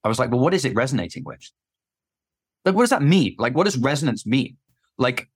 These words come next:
I, I picked these quotes for a reason. Why did I pick them? And what are they, what are they literally resonating with?" And I realized it was my soul, my unconscious, the thing that bound me together.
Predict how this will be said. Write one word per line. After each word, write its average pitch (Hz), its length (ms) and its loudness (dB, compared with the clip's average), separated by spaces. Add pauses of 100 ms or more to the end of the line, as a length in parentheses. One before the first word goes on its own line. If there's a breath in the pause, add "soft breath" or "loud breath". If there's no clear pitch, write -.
(120)
I, 139 100 -2 (120)
I 143 80 2
picked 170 380 -2
these 151 180 0
quotes 135 280 -4
for 120 140 -2
a 107 40 -2
reason. 123 400 -2 (400)
Why 131 220 2
did 165 120 0
I 139 80 2
pick - 280 -2
them? 117 260 0 (180)
And 131 380 0
what 151 200 2
are 180 60 0
they, 151 200 0
what 160 180 2
are 190 40 2
they 180 120 4
literally 165 600 4
resonating 110 600 -2
with?" - 260 -18 (500)
And 123 120 0
I - 20 0
realized 123 420 0
it 113 120 -2
was 107 180 -10 (140)
my 113 80 0
soul, - 360 -2 (280)
my 117 160 4
unconscious, - 480 -4
the 110 120 -2
thing 117 460 4
that 113 220 0
bound 110 340 0
me 104 140 2
together. - 400 -4